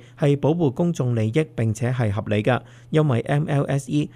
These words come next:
擁有令賽事成功所需嘅獨特角色同埋專業知識。又估計世界盃可以為多倫多創造幾千個就業職位、幾千個就業機會，同埋三點零七億元嘅國內生產總值。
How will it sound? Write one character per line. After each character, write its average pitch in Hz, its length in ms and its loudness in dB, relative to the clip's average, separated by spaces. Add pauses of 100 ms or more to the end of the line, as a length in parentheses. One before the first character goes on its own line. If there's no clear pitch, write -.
(140)
擁 123 220 2
有 127 160 2
令 113 200 0
賽 120 200 0
事 113 200 -4
成 101 240 -4
功 156 200 0
所 110 200 -2
需 131 200 -2
嘅 117 180 0
獨 - 180 -6
特 110 200 -4
角 117 120 0
色 - 140 -6
同 123 180 -2
埋 95 140 0
專 151 180 -2
業 123 160 -2
知 143 160 -4
識。 160 220 0 (400)
又 117 180 4
估 117 180 0
計 135 140 0
世 123 160 -2
界 127 160 0
盃 175 260 4 (220)
可 147 80 2
以 139 100 0
為 117 220 2
多 151 160 0
倫 104 180 0
多 147 200 0
創 120 240 0
造 107 240 0
幾 107 180 -2
千 151 220 -2
個 113 180 0
就 110 220 -2
業 104 120 -4
職 139 220 -4
位、 113 260 4 (560)
幾 131 140 2
千 160 180 0
個 120 160 2
就 110 200 0
業 107 180 -2
機 151 160 2
會， 120 300 4 (200)
同 120 120 0
埋 107 160 2
三 175 260 0
點 120 180 0
零 104 200 -2
七 156 100 -4
億 151 220 -2
元 98 200 0
嘅 117 200 0
國 117 240 -2
內 107 160 0
生 143 200 -2
產 107 200 -2
總 113 140 -2
值。 123 220 0